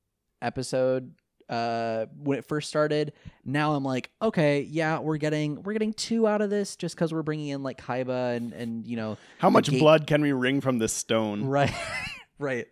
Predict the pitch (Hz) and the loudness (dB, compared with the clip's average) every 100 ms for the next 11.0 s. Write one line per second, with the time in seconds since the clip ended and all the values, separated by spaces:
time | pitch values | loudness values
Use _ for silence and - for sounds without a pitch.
0 | - - - - 135 127 127 151 151 143 | -18 -20 -12 0 6 6 4 4 4 6
1 | 165 165 147 127 123 123 120 120 131 135 | 6 4 4 4 2 0 0 -2 -2 -2
2 | 120 131 123 123 117 120 113 113 110 117 | -2 -2 -2 -2 -4 -6 -6 -6 -6 -8
3 | 107 110 - 107 92 - 123 107 - _ | -6 -6 -6 -6 -8 -6 -4 -4 -10 _
4 | _ _ _ - 120 110 - 120 117 117 | _ _ _ -4 -2 -2 -2 -2 0 -4
5 | 107 101 98 - 98 110 110 104 98 113 | -4 -6 -8 -8 -10 -8 -8 -8 -6 -6
6 | 104 - _ _ _ 110 110 90 110 - | -6 -8 _ _ _ 0 0 0 -8 -20
7 | _ 123 117 110 110 - _ - - _ | _ -12 -4 -4 -4 -8 _ -20 -20 _
8 | _ 147 123 117 123 110 87 110 104 104 | _ -8 -6 -6 -6 -6 -6 -8 -4 -4
9 | 101 110 107 104 101 98 104 113 120 117 | -4 -4 -8 -8 -8 -6 -6 -6 -8 -10
10 | - 110 123 120 123 123 127 131 - | -14 -10 -8 -8 -8 -8 -8 -10 -12